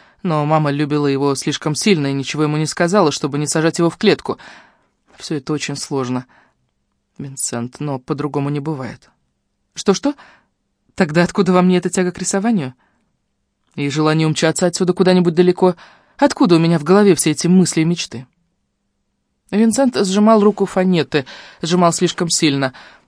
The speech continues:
Браслет в виде цепочки, который он, не снимая, носил на запястье, врезался ей в руку, как будто Винсент хотел, чтобы его выгравированное на пластинке имя навсегда отпечаталось у нее на коже. А иногда...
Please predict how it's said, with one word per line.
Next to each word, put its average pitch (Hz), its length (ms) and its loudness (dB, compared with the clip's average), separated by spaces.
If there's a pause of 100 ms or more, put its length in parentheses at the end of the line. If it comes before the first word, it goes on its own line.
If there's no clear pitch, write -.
(140)
Браслет 185 460 0
в - 20 -2
виде 147 220 0
цепочки, 160 540 0
который 147 440 -2
он, 170 240 0
не 151 100 -4
снимая, 143 440 -4
носил 143 340 -4
на 139 180 -2
запястье, 151 520 -2
врезался 147 460 -2
ей 147 200 -4
в 147 80 -6
руку, 190 320 2
как 131 180 -6
будто 143 260 -6
Винсент 147 440 -2
хотел, 139 320 -4
чтобы 139 380 -4
его 151 400 0 (280)
выгравированное 147 680 0
на 139 100 -2
пластинке 147 560 -4
имя 185 180 6
навсегда 160 480 0
отпечаталось 143 680 -4
у 139 40 -8
нее 139 220 -6
на 143 120 -4
коже. 113 400 -10 (1200)
А 180 100 4
иногда... 269 340 4